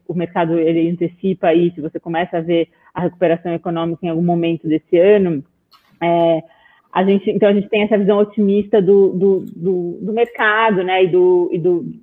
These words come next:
do, do, da recuperação econômica. Dado que a gente tem uma visão otimista da recuperação econômica, esses setores que sofreram mais, eles vão pegar essa recuperação econômica, né? Então, eles vão aproveitar essa recuperação econômica.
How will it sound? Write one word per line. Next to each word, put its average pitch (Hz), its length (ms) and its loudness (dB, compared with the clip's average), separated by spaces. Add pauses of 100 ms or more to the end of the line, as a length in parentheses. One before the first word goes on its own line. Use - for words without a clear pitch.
do, 185 140 -2
do, 165 640 -2
da 196 80 -2
recuperação 196 480 -2
econômica. 170 720 -4 (560)
Dado 240 340 2
que - 80 -2
a 254 40 2
gente 220 160 0
tem 190 120 -2
uma 180 140 0
visão 165 200 -4
otimista 170 300 -6
da 170 60 -2
recuperação 160 400 -6
econômica, 185 560 -4
esses - 300 0
setores 202 400 0
que - 120 -18 (280)
sofreram 180 440 -2
mais, 180 360 -2
eles 196 220 0
vão 208 300 2
pegar 208 460 2
essa 208 140 -4
recuperação 202 440 -4
econômica, 160 680 -4
né? 151 140 -6
Então, 160 140 -4
eles 165 160 0
vão 170 300 -4 (300)
aproveitar 185 680 2
essa 196 120 -4
recuperação 185 440 -2
econômica. 170 580 -6